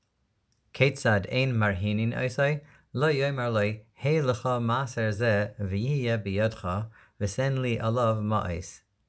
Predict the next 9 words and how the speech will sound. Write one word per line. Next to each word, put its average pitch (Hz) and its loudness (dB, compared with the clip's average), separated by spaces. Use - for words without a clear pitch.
כיצד 131 2
אין 123 0
מחליפין 104 0
עושו? 120 0
לא 139 2
יאמר 139 2
לו, 113 4
"הי 151 0
לך 123 -2